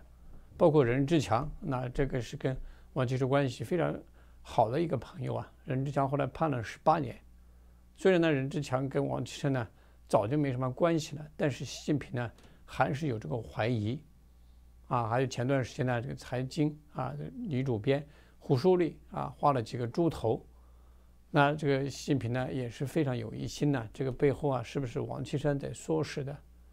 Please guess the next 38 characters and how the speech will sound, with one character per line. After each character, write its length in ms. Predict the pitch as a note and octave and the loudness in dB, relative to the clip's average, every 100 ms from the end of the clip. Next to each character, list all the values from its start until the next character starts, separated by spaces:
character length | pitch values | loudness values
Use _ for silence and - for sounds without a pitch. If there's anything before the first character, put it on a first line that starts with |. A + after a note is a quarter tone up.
| - - - - - - - - | -20 -20 -20 -20 -20 -20 -20 -10
但 120 | - | 0
是 80 | D#3 | 4
呢， 140 | E3 C#3+ | 6 4
直 120 | D3+ | 2
接 140 | F#3 | 2
抓 300 | E3 F#3+ F3 | 4 6 6
王 200 | D#3 C#3 | 6 2
岐 160 | C#3 - | -2 0
山 140 | D#3+ | 2
呢， 180 | D3+ A#2 - - - - - | 4 2 -4 -20 -20 -20 -14
现 220 | - D3+ | 0 4
在 100 | C#3+ | 4
呢 220 | C3 A2+ - | 4 0 -6
还 160 | - - | -8 -2
没 120 | C3+ | 0
到 200 | C#3+ E3 | 2 2
那 80 | C#3+ | 0
个 80 | A#2+ | 0
时 240 | A2+ - - | -6 -8 -10
候 260 | D#2 - - - | -6 -6 -6 -14
啊。 160 | - D3 | -8 -8
现 200 | C3+ D#3+ | -2 2
在 100 | D#3 | 4
呢， 200 | D3 C3 - - - - | 2 0 -6 -18 -18 -2
先 180 | F3 | 0
给 120 | C#3+ A2+ | 0 -2
他 180 | A#2 | -2
们 180 | C3 B2+ | -2 -4
敲 220 | - E3 | 0 2
山 240 | D3+ D#3 D3 | 2 2 2
震 160 | G3 | 2
虎， 220 | B2+ - - - - - - - - - | 2 -6 -16 -20 -20 -20 -20 -20 -20 -8
啊， 140 | C#3 | -6
杀 260 | C3 - D#3 | -2 0 0
鸡 240 | D3 F#3 F3 | -2 -4 -6
给 180 | - A#2+ | -4 -4
猴 180 | - | -4
看， 260 | B2+ - E3 | -2 -2 -2